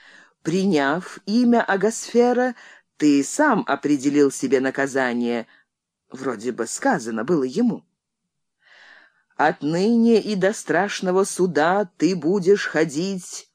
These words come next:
по миру", сказано было ему. "И будешь ты делать нечто, нечто и нечто",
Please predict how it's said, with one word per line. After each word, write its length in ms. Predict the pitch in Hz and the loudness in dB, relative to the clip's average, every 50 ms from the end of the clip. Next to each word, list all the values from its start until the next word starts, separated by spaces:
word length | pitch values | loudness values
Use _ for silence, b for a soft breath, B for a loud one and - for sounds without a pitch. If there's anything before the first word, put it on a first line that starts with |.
| _ _ _ _ | _ _ _ _
по 340 | - 135 156 165 165 160 | 4 6 6 6 6 4
миру", 500 | 156 151 147 143 127 123 120 113 92 - _ _ _ _ _ _ _ _ _ _ | 2 2 2 2 4 4 2 2 2 -2 _ _ _ _ _ _ _ _ _ _
сказано 880 | - - - - - - 127 123 120 113 117 - 110 104 104 107 101 | -14 -12 -12 -10 -4 -2 0 0 0 0 -4 -6 -8 -8 -8 -8 -8
было 340 | 107 107 98 113 104 98 95 | -8 -8 -6 -6 -4 -4 -4
ему. 540 | 95 95 98 107 101 101 92 87 78 - - _ _ _ _ _ _ _ _ _ _ _ _ _ _ _ _ _ _ _ _ _ _ _ _ _ | -6 -8 -10 -12 -12 -12 -12 -14 -14 -18 -20 _ _ _ _ _ _ _ _ _ _ _ _ _ _ _ _ _ _ _ _ _ _ _ _ _
"И 140 | - 156 151 | 0 2 2
будешь 560 | 131 117 110 143 190 269 277 240 269 240 - | 2 2 0 0 2 2 2 0 -2 -6 -8
ты 180 | - - 160 156 | -8 -6 -6 -6
делать 800 | 143 117 135 135 131 127 120 117 113 101 113 - - - - b b b b b b b | -2 0 2 2 2 2 2 0 -2 -4 -6 -8 -14 -18 -18 b b b b b b b
нечто, 960 | - - 123 127 131 135 131 131 120 - - - - - - 113 117 110 104 b b b b b b b _ | -8 -6 -2 0 0 0 0 -2 -4 -6 -10 -12 -12 -10 -8 -6 -6 -6 -6 b b b b b b b _
нечто 960 | - 113 113 127 175 247 311 339 - _ - - - - _ - 269 294 294 285 - _ - | -8 -4 -2 -2 0 -2 -2 -6 -10 _ -12 -14 -14 -12 _ -6 -4 -4 -4 -6 -8 _ -8
и 240 | 170 196 269 330 | -4 -4 -2 -2
нечто", 1040 | 311 240 185 147 139 135 131 127 127 - - - - - _ - 110 110 110 110 - | -2 -2 0 0 0 2 0 0 -2 -4 -8 -12 -14 -10 _ -4 -4 -4 -4 -6 -10